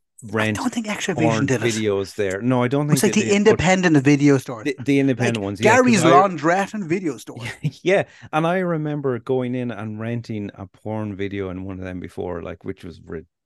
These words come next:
Speaker 2: like
Speaker 1: But think about the ho-, idea of just
Speaker 2: I
Speaker 1: renting. You're renting something that somebody
Speaker 2: I'd
Speaker 1: has
Speaker 2: be
Speaker 1: had their
Speaker 2: embarrassed doing that
Speaker 1: masturbatory
Speaker 2: now.
Speaker 1: hands
Speaker 2: How
Speaker 1: on.
Speaker 2: did I do it at that <laughs> age?
Speaker 1: But think about this. They've probably, like,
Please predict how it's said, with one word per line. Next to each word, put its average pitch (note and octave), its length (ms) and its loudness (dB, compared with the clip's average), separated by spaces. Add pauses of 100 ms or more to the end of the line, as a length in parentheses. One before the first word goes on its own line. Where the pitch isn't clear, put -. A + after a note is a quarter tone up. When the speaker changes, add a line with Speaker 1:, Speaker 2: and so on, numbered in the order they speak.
(280)
Speaker 2:
like A#2+ 300 -12
Speaker 1:
But A3+ 100 -6
think D#4+ 160 0
about - 80 2
the C4+ 260 2
ho-, - 120 0
idea A3 380 2
of G3 40 -4
just F#3 140 0
Speaker 2:
I C4 80 4
Speaker 1:
renting. E3+ 340 0
You're E3 140 -4
renting C4 420 -2
something G3+ 300 -8
that E3+ 100 -4
somebody A3 260 2
Speaker 2:
I'd - 20 6
Speaker 1:
has - 80 -2
Speaker 2:
be C4+ 60 6
Speaker 1:
had A3 140 8
their D#3 80 4
Speaker 2:
embarrassed F3 380 2
doing D#3+ 140 4
that D3 180 4
Speaker 1:
masturbatory D#3+ 100 4
Speaker 2:
now. D#3 300 4
Speaker 1:
hands - 140 0
Speaker 2:
How G#3 120 4
Speaker 1:
on. B3+ 60 2
Speaker 2:
did B3+ 180 -6
I A3 140 0
do D#3 300 -4
it D#3+ 60 0
at A2 200 -4
that B2 100 -10 (100)
<laughs> - 120 -12
age? F3+ 100 0
Speaker 1:
But A3 140 -6
think C4+ 160 -2
about C4 100 -6
this. F3+ 160 -8 (280)
They've C#4 140 2
probably, D#4+ 360 4
like, B3 280 0